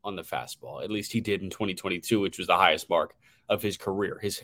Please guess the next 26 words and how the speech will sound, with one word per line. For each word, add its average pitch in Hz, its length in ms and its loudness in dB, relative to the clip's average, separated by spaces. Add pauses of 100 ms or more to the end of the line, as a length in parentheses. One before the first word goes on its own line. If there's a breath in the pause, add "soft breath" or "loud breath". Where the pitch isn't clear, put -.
his 113 180 -2
fastball 151 600 6
keeps 120 240 -2
getting 107 240 0
harder 92 380 0
and 85 120 -10
harder. - 460 -2
But 117 140 -2 (580 soft breath)
th-, 147 280 -4
the 131 140 2
thing 208 320 2
that's - 220 4
so 127 260 4
interesting 113 560 -4
here 110 640 2 (720 soft breath)
is 110 340 -4 (560)
he - 260 -2
was 180 260 2
at 104 180 2 (440)
eight 165 280 6
point 147 320 0
nine 117 380 2
five 98 400 2
Ks 95 280 0
per 87 120 -10
nine. 76 220 -8